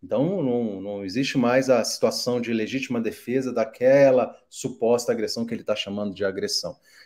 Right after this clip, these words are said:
Então, o que ele começa a, a estabelecer agora, e aí é o que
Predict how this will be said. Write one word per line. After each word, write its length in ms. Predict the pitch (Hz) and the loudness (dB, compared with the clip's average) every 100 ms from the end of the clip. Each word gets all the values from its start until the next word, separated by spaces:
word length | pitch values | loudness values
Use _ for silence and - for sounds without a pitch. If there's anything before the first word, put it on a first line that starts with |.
| - | 0
Então, 140 | 127 | 4
o 60 | - | 6
que 100 | 156 | 4
ele 100 | 165 | 6
começa 520 | 139 123 139 143 117 98 - - | 6 10 10 10 4 2 -2 -8
a, 120 | 98 | -4
a 40 | 101 | -4
estabelecer 680 | - 110 104 101 - 104 | -2 -2 -2 -6 -6 -4
agora, 540 | 87 98 147 165 98 - _ _ - | -2 6 8 8 6 -4 _ _ -8
e 120 | 117 | 0
aí 300 | 117 113 139 | 2 4 6
é 60 | 127 | 6
o 80 | 117 | 4
que 380 | - 104 87 | -6 -8 -8